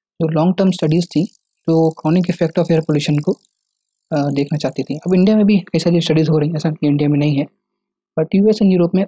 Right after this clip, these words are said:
उस time से around जब ये सब, अ, series हुई smoke की और कई लोग जब मरे, तो लोगों को लगा कि हाँ, इस पे भी लॉन्ग term इम्पैक्ट क्या है, ये study करना चाहिए।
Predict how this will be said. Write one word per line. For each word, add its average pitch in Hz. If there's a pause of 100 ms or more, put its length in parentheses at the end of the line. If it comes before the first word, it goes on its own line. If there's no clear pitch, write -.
उस -
time 139
से - (640)
around 139 (640)
जब 143
ये 143
सब, 143
अ, 135 (480)
series 151
हुई 147
smoke 143
की 147 (440)
और 151
कई 147
लोग 147
जब 143
मरे, 156
तो -
लोगों 190
को -
लगा 165
कि 175
हाँ, 165
इस 170
पे 151
भी 160
लॉन्ग 180
term 170
इम्पैक्ट 151
क्या 147
है, 135 (580)
ये 170
study 165
करना 151
चाहिए। 139